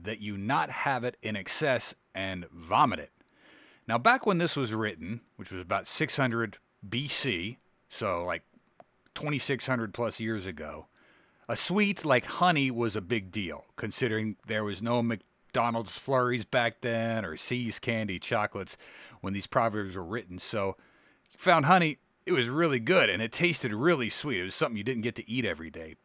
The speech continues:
But if you ate too much of it, it was gonna make you sick. Just like you eat too much candy today, it's gonna make you sick. Now, we can apply this proverb to how we live our lives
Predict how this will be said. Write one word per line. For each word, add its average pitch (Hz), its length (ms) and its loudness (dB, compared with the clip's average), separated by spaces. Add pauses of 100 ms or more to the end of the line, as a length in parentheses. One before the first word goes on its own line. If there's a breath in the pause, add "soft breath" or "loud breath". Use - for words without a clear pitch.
(160)
But 165 320 6 (300)
if 117 120 -2
you 110 140 0
ate 139 140 0
too 117 120 -4
much 180 280 2
of 95 100 -6
it, 98 160 -6 (240)
it 135 80 -2
was 139 140 -4
gonna 120 160 0
make 113 180 -2
you 110 60 -8
sick. 147 240 -2
Just - 160 -8
like 117 160 -4
you 110 60 -4
eat 110 100 -10
too 123 100 -6
much 107 240 -6
candy 117 300 -2
today, 101 320 -2
it's 95 100 -8
gonna 85 200 -10
make 82 220 -8
you 98 100 -10 (100)
sick. - 400 -8 (800 loud breath)
Now, 156 260 4
we 190 100 4
can 214 140 4
apply 202 360 4
this 170 180 2
proverb 113 480 0
to 117 260 -4
how 123 220 2
we 113 100 -2
live 185 240 0
our 110 140 4
lives 90 480 0